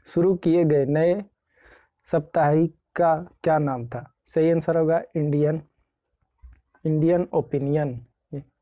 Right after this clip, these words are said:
उन्नीस सौ चार में किया गया था। अगला देखते हैं, महात्मा गांधी दक्षिण अफ्रीका में कितने वर्ष रहे थे? सही आंसर हो जाएगा इक्कीस वर्ष। अगला क्वेश्चन है, महात्मा गांधी दक्षिण अफ्रीका से भारत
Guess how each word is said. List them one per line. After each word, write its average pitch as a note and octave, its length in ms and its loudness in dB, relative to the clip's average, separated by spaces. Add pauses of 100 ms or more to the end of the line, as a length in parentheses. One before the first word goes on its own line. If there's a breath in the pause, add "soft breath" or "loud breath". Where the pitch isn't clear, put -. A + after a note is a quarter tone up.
(800)
उन्नीस D3 280 -2
सौ F3+ 80 0
चार B2+ 320 -4
में A#2+ 140 -8
किया B2 240 -8
गया A#2+ 220 -10
था। - 240 -16 (220)
अगला D3 200 -2
देखते D#3 320 -2
हैं, B2+ 240 -8 (600 loud breath)
महात्मा D#3+ 340 0
गांधी D3+ 460 0 (180)
दक्षिण D#3 400 -2
अफ्रीका D3+ 460 -2
में C3+ 180 -4
कितने E3 340 -2
वर्ष C#3 320 -2
रहे B2+ 240 -2
थे? C3+ 220 -10 (920)
सही D#3+ 260 2
आंसर D3 240 0
हो C3+ 80 0
जाएगा C3 340 -2
इक्कीस D3 400 -6
वर्ष। C3 320 -10 (240)
अगला D3 200 -2
क्वेश्चन D#3+ 360 -2
है, E3 160 -4 (600 loud breath)
महात्मा D3+ 360 0
गांधी D3+ 420 0
दक्षिण C#3+ 400 -2
अफ्रीका D3+ 420 -2
से D3+ 160 -2
भारत C3 340 0